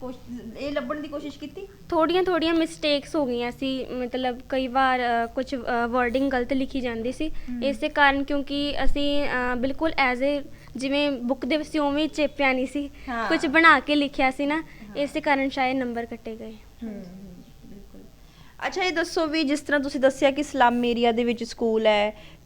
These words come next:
Speaker 1: ਤੁਹਾਡੇ ਸਕੂਲ ਦਾ ਨਾਮ, ਅਹ, ਕੀ ਹੈ ਤੇ ਉਹਦੀ ਕੀ ਹਿਸਟਰੀ ਹੈ ਸਕੂਲ ਦੀ?
Speaker 2: ਸਾਡੇ ਸਕੂਲ ਦਾ ਨਾਮ ਕਿਰਨ ਪਬਲਿਕ ਸਕੂਲ ਹੈ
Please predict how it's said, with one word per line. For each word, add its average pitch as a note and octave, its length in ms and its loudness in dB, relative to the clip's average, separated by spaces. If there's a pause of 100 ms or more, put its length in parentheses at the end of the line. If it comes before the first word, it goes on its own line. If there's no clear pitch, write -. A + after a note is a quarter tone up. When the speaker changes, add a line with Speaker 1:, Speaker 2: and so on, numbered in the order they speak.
Speaker 1:
ਤੁਹਾਡੇ B3+ 180 2
ਸਕੂਲ C4+ 320 2
ਦਾ C4+ 100 8
ਨਾਮ, A#3 540 4
ਅਹ, - 300 -2
ਕੀ A#3+ 200 0
ਹੈ A#3+ 60 6
ਤੇ B3+ 120 -2
ਉਹਦੀ B3 160 0
ਕੀ A#3+ 280 0
ਹਿਸਟਰੀ G#3+ 420 -2
ਹੈ F#3 60 -2
ਸਕੂਲ F3+ 320 -12
ਦੀ? F#3+ 140 -12 (560)
Speaker 2:
ਸਾਡੇ C#4+ 220 0
ਸਕੂਲ C#4+ 300 -4
ਦਾ D4 100 -2
ਨਾਮ C#4+ 300 -2
ਕਿਰਨ C#4 240 -2
ਪਬਲਿਕ C#4 320 -6
ਸਕੂਲ C4+ 340 -4
ਹੈ D4 160 -2